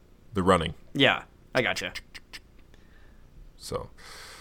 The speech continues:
Speaker 1: but that's still, like, like, there's so much evidence that would lead to that. But, like, even as he says, any logical explanation, although easily plausible, just seems so unlikely at the same time.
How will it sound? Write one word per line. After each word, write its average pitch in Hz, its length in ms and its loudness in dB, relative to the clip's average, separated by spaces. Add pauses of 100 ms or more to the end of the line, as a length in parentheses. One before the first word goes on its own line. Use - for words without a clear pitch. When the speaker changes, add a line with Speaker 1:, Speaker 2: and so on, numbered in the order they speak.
(220)
Speaker 1:
but 117 80 4
that's 165 180 6
still, 180 260 8
like, 104 360 6 (1500)
like, 107 320 2 (160)
there's 117 440 4
so 165 120 10
much 151 160 6
evidence 120 420 4
that 107 140 4
would 95 140 4
lead 98 340 2 (540)
to 104 160 6
that. 95 380 6
But, 107 140 6
like, 104 220 4
even 127 280 6
as 120 120 6
he 113 80 6
says, 110 340 10 (240)
any 151 200 8
logical 123 400 8
explanation, 107 500 2
although 92 240 6
easily 95 280 2
plausible, 101 800 8 (160)
just 107 260 2
seems 101 200 2
so 92 280 8
unlikely 87 400 0
at 50 60 -8
the - 60 -8
same 80 220 -6
time. - 340 -8